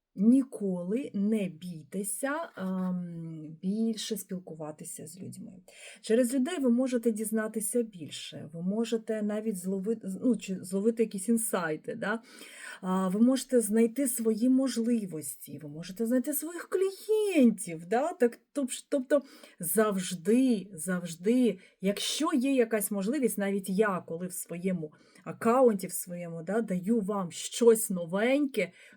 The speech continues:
десь кудись вас запрошую, щось пропоную, ну, не втрачайте таку можливість, якщо ви зі мною в моєму енергетичному полі. Це вам точно потрібно.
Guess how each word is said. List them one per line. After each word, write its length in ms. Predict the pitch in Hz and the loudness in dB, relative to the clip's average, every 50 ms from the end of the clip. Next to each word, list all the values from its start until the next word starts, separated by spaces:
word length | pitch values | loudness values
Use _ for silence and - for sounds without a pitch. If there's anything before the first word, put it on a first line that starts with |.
| _ - - - - | _ -20 -10 -4 -2
десь 320 | 202 185 269 294 311 - | 4 8 8 8 8 6
кудись 400 | - - 247 226 - 294 - - | 0 -2 0 2 2 2 2 2
вас 280 | 240 254 254 226 - - | 4 4 4 4 4 4
запрошую, 920 | 226 220 214 220 220 220 233 247 302 320 311 - - 226 196 180 170 156 | 4 4 4 2 2 2 2 2 2 0 -2 -2 -2 -4 -4 -4 -4 -8
щось 380 | - - - 220 233 233 226 | -10 -4 4 6 6 6 6
пропоную, 640 | - - 208 196 185 190 208 220 226 233 220 196 175 165 170 180 | -2 -6 -6 -6 -4 -2 0 2 2 2 2 0 -2 -4 -2 -2
ну, 140 | 202 220 | 2 4
не 140 | 233 247 262 | 6 6 6
втрачайте 760 | - - 294 302 294 294 - - 302 262 233 214 202 190 185 | 4 2 2 2 2 2 2 2 2 4 4 2 2 0 -4
таку 300 | 185 - 180 - - 196 | -6 -6 -8 -6 -6 -8
можливість, 600 | 180 175 175 170 165 185 220 277 277 285 233 - 180 | -8 -6 -8 -8 -4 -2 0 0 0 0 -2 -2 -8
якщо 360 | 175 - - - - 214 214 | -12 -12 -12 -6 -4 -4 -4
ви 180 | 190 185 185 180 | -2 -2 -4 -4
зі 160 | - 175 160 | -4 -8 -8
мною 280 | 160 170 190 214 220 | -6 -4 -2 -2 -2
в 40 | 202 | -2
моєму 360 | 170 156 151 170 180 185 165 | -2 -6 -6 -6 -6 -4 -6
енергетичному 680 | 160 156 156 151 160 156 - 175 - - - 175 160 - | -6 -8 -10 -10 -12 -12 -12 -12 -12 -12 -12 -12 -14 -10
полі. 240 | - 151 143 139 - - _ _ _ _ _ _ _ _ _ _ | -10 -10 -10 -10 -14 -18 _ _ _ _ _ _ _ _ _ _
Це 180 | - - 208 202 | -4 0 0 2
вам 200 | 190 180 180 185 | 2 0 -2 -4
точно 520 | - 180 190 190 - - 185 165 170 175 - _ | -4 -6 -6 -6 -8 -10 -10 -10 -12 -14 -14 _
потрібно. 580 | 175 175 - - - 151 139 139 135 127 - | -12 -12 -12 -12 -12 -12 -10 -8 -8 -8 -10